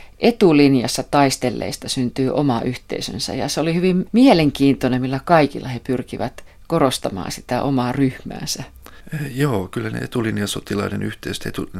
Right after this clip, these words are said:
Speaker 2: he itse korosti sitä paljon, että sitä ei kukaan voi ymmärtää, joka ei ole koskaan siellä ollut. Ja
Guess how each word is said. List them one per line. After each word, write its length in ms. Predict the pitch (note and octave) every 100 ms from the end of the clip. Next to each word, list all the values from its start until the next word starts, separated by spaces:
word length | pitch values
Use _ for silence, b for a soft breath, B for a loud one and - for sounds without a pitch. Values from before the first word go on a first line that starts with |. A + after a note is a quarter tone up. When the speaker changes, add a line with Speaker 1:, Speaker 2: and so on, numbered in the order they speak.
| A2
Speaker 2:
he 80 | A2+
itse 280 | C3 C3 G2
korosti 540 | - A2+ A2 - -
sitä 140 | -
paljon, 440 | - F#2 F2+ - -
että 300 | - - - B B B B B B
sitä 300 | - - F#2+
ei 60 | F#2+
kukaan 400 | F#2 - E2+ E2+
voi 100 | F2
ymmärtää, 500 | G2+ G2 F2 - -
joka 200 | - -
ei 60 | C2
ole 60 | -
koskaan 340 | - - -
siellä 200 | - -
ollut. 400 | - G2+ - -
Ja 120 | -